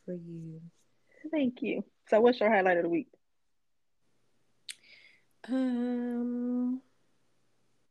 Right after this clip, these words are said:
Speaker 1: my highlight of the week is balance. So this week has been busy. Um, the kids have had games, um, lessons,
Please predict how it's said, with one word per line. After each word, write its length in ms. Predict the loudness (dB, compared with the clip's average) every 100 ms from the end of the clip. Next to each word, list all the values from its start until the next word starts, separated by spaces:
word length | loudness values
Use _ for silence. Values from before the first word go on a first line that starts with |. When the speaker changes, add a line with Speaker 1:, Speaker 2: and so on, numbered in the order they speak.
| _ _ _ _ _ _ _ _ _ -20 -20 -20 _ _
Speaker 1:
my 200 | -8 -8 -6 -4
highlight 400 | -2 0 0 0
of 80 |
the 100 | 0
week 460 | -2 -4 -4 -8 -8
is 220 | -6 -6
balance. 960 | -6 -12 -12 -12 -14 -16 -20 -20 -20 -20 _
So 500 | -14 -10 -10 -10 -12 -16 _
this 220 | -4 -4 -12 -14
week 120 | -12 -8
has 140 | -10
been 280 | -8 -10 -10 -12 -10 -4
busy. 560 | -4 -4 -8 -10 -10 -14 _ _ _ _ -20 -20 _ -16 -10
Um, 640 | -8 -8 -12 -14 -12 -14 -14 _ _ _
the 80 | -10
kids 240 | -6 -6
have 100 | -8
had 240 | -12 -12 -6
games, 1120 | -2 0 0 -2 -4 -4 -6 -8 -12 -16 -20 _ _ -12
um, 760 | -10 -10 -12 -14 -14 -14 -14 -16 _ _ _ _ _ _ -14 -2
lessons, 1400 | 0 0 -4 -8 -8 -8 -8 -8 -10 -12 -10 -12 -12